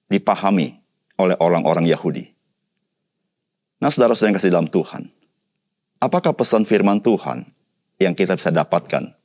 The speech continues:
dari bagian ini? Yang pertama, saudara, saudara, firman Tuhan ingin menegaskan kepada kita bahwa kebenaran itulah yang dapat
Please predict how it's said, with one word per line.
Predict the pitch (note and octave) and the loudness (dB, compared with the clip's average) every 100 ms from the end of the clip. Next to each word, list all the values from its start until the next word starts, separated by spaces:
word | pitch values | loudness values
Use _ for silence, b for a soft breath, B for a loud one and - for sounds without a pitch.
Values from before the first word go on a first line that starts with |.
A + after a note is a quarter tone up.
| _ | _
dari | D#2 D2 | -4 -2
bagian | C#2 C2 C#2 | -2 -4 -4
ini? | C2 D2 - - - _ _ _ _ _ _ _ _ _ _ _ _ _ _ _ _ _ - | -4 -8 -8 -16 -20 _ _ _ _ _ _ _ _ _ _ _ _ _ _ _ _ _ 0
Yang | D3+ | 2
pertama, | - - A3 F3 D#2+ C2 | 2 4 4 4 2 -2
saudara, | - - - - _ _ _ _ _ _ - - _ _ _ _ _ _ _ _ - | -8 -16 -16 -20 _ _ _ _ _ _ -20 -20 _ _ _ _ _ _ _ _ -4
saudara, | D#3+ A#3 | 0 2
firman | F#3+ C3+ B2+ | 4 2 2
Tuhan | D3 B2 G#2 G#2+ | 2 2 2 2
ingin | A#2+ B2 | 4 6
menegaskan | A#2+ A2 G#2 - - G2 | 4 4 0 0 -2 -2
kepada | - E2 E2 | 0 0 0
kita | - - - - _ _ _ _ _ _ _ _ _ _ _ _ _ | -2 -8 -10 -14 _ _ _ _ _ _ _ _ _ _ _ _ _
bahwa | - C3 C#3 D#3+ | 0 2 4 2
kebenaran | D#3+ D3 A#2 A#2+ C#3 C3 C3+ - | 4 2 4 4 4 2 2 0
itulah | - C#3+ F2+ - - _ _ _ _ _ _ - | 2 2 2 0 -10 _ _ _ _ _ _ 2
yang | A#2 G#2+ G#2+ G2+ | 4 4 2 2
dapat | G#2 - G2+ | 0 0 -2